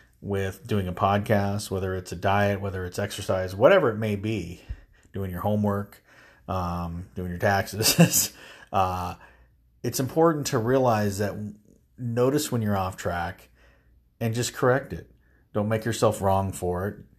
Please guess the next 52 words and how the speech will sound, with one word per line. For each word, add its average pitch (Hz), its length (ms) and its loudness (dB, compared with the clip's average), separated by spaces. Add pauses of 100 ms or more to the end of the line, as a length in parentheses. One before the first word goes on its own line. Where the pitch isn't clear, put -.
(300)
You 92 80 -6
know, 90 200 -8 (120)
don't 101 160 -4
make 110 160 0
yourself 107 320 2
right 131 200 4
about 80 280 -6
it, - 80 -12
because 107 220 -2
what 110 120 0
happens 117 340 4
is, 98 200 0
is 95 120 -8
when 98 120 -4
you 95 80 -8
make 107 200 -4
yourself 98 380 -6
wrong, 95 360 0
you 101 200 -8 (420)
feel 104 180 4
bad 92 520 6
and 90 200 -10 (360)
you're 95 80 -10
like, 92 140 -10
"Well, 101 220 -2
screw 104 300 0
it, 95 80 0
I 95 80 4
already 95 220 0
messed 95 340 -6
up." 95 260 -2
And 92 140 -6
then, 95 220 -8
you 104 100 -4
know, 95 180 -8
you, 98 200 -10
you 98 160 -10
put 104 280 -2
yourself 95 360 0
in 95 80 -4
a, 92 120 -6 (440)
you 101 80 -4
know, 95 120 -2
in 95 80 -4
a, 95 140 -8
in 104 140 -6
a - 20 -8
kind 104 220 0
of 101 80 2
a 101 40 -4
defeating 98 520 -4
place. - 680 -2